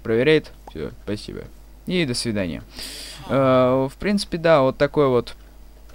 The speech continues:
интересный мод. Э, надеюсь, он вам понравился. Если это так, то, надеюсь, вам понравилось это видео. Если это так, то поставьте лайк.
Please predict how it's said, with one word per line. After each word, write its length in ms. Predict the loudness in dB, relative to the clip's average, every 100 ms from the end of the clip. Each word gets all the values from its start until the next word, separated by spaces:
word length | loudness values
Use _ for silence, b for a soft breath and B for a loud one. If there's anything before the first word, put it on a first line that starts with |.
| -20 -10
интересный 680 | -6 0 4 4 2 0 0
мод. 380 | 2 0 -2 -14 -18 -20 B B B B B
Э, 460 | 0 2 4 4 2
надеюсь, 340 | 2 0 0
он 80 | 0
вам 120 | 2
понравился. 600 | 2 4 4 2 0 -2
Если 40 | 2
это 240 | 2 2
так, 200 | 0 0
то, 560 | 2 2 4 2 2 -2
надеюсь, 280 | -2 -2 -2
вам 120 | -2
понравилось 360 | 0 2 0 0
это 100 | -2
видео. 240 | 0 2
Если 240 | 0 0 -2
это 120 | 0
так, 160 | -2 -4
то 160 | -2 -2
поставьте 460 | -2 -4 -6 -2 2
лайк. 380 | 2 0 -6